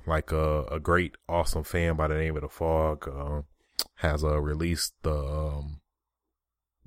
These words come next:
uh, you know, reverse engineered the servers since they shut 'em all down, like, uh, consistently, you know, with every, the, uh, Biohazard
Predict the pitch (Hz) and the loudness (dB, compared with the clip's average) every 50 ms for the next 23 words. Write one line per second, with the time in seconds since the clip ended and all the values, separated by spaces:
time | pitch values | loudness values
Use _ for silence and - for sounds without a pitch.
0 | - _ _ _ - - - 78 78 76 73 69 76 78 85 82 80 78 78 78 | -20 _ _ _ -16 -10 -6 -4 -2 -2 -2 -2 -2 -2 0 2 2 2 4 6
1 | 80 85 80 - 87 85 78 78 76 76 80 80 80 80 80 76 69 - 69 - | 6 6 4 4 2 -2 -2 0 0 2 2 4 4 4 2 0 0 -2 -4 -2
2 | - 87 85 82 82 76 71 73 71 73 71 69 - - - - _ - - - | 2 4 6 6 6 4 2 -2 -2 -4 -4 -6 -8 -10 -12 -12 _ -20 -20 -20
3 | - - - _ - - 98 90 - - 82 80 76 - - 90 82 80 78 78 | -20 -20 -20 _ -4 0 2 2 4 4 2 2 2 4 4 4 4 4 2 0
4 | 69 76 78 80 80 78 76 80 80 80 80 78 76 71 71 - - 78 76 73 | 0 2 4 4 4 4 4 4 4 4 4 2 2 -2 -4 -4 -2 -2 -2 -2
5 | 71 69 - - - 73 - - 87 - - - 78 76 76 73 71 69 82 76 | -2 -4 -6 -8 -8 -8 -4 -4 -4 -4 -4 -6 -6 -4 -4 -4 -4 -4 -4 -4
6 | 73 71 69 69 - - 76 76 73 76 73 71 73 - - _ - - - - | -4 -4 0 0 0 0 0 -2 -2 -2 -4 -4 -6 -8 -14 _ -20 -20 -20 -20
7 | - - - - - - - - - - - - - - - _ _ _ _ _ | -20 -20 -20 -20 -20 -20 -20 -20 -20 -20 -20 -20 -20 -20 -20 _ _ _ _ _
8 | - _ _ _ - 95 90 80 90 85 85 85 82 76 78 90 87 90 90 87 | -20 _ _ _ 4 6 6 8 8 6 8 6 6 6 6 8 10 10 10 8
9 | 85 82 87 87 87 85 85 87 85 82 80 - - | 6 6 6 6 6 6 4 2 2 2 2 4 8